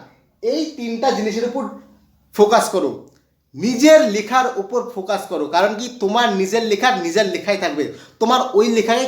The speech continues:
কেউ ডুপ্লিকেট করতে পারবে না। তুমি যেই বইটি পড়ছো, সেটা আরও হাজার হাজার পরীক্ষার্থী পড়ছে, তারাও ওই উত্তরটাই লিখবে। সুতরাং টপিক পড়ো, খুব ভালো মতন টপিক পড়ো, সেটাকে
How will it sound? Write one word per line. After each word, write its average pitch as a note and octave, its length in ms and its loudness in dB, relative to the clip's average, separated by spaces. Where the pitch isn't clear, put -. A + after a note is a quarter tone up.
কেউ C4 200 0
ডুপ্লিকেট G3+ 560 -6
করতে F#3+ 220 -2
পারবে D3 340 0
না। D#3+ 180 2
তুমি C#4+ 240 6
যেই A#3+ 220 6
বইটি G3+ 360 4
পড়ছো, F#3+ 340 -2
সেটা G3+ 360 -2
আরও A3+ 280 2
হাজার G3+ 440 0
হাজার A#3 280 4
পরীক্ষার্থী G3 480 -4
পড়ছে, C#3+ 380 -14
তারাও C#4 420 4
ওই A#3 120 -2
উত্তরটাই C#4+ 560 -4
লিখবে। D3 480 -12
সুতরাং A#3+ 440 2
টপিক A#3 460 2
পড়ো, B3 500 2
খুব E4+ 420 4
ভালো B3 320 -2
মতন C4 320 -2
টপিক A3 400 -6
পড়ো, A3 360 0
সেটাকে B3+ 400 2